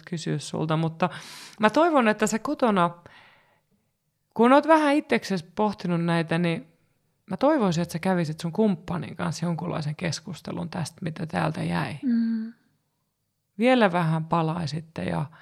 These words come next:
Speaker 1: loisitte sitä ymmärrystä
Speaker 2: Mm.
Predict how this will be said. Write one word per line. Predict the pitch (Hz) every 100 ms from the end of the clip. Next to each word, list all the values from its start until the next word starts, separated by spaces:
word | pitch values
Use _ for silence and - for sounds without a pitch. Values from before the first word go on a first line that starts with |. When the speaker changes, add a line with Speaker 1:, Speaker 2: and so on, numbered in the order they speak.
| - - - _ -
Speaker 1:
loisitte | 175 160 160 160 160
sitä | 139 147 160 160 -
ymmärrystä | 180 175 165 165 156 - - - 196 -
Speaker 2:
Mm. | 247 220 214 214